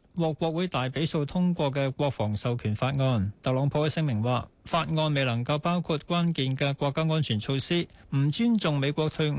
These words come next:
軍人同埋軍事歷史，並且違背佢嘅政府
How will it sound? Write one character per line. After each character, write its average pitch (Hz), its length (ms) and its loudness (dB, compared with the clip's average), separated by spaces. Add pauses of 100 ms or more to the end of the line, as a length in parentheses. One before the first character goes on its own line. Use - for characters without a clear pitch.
軍 180 200 2
人 120 160 2
同 113 120 0
埋 107 180 2
軍 160 260 2
事 131 120 -2
歷 120 120 -2
史， 117 380 -4 (180)
並 135 120 2
且 151 120 0
違 110 260 0
背 135 100 -2 (280)
佢 135 160 0
嘅 143 60 0
政 143 240 0
府 151 300 0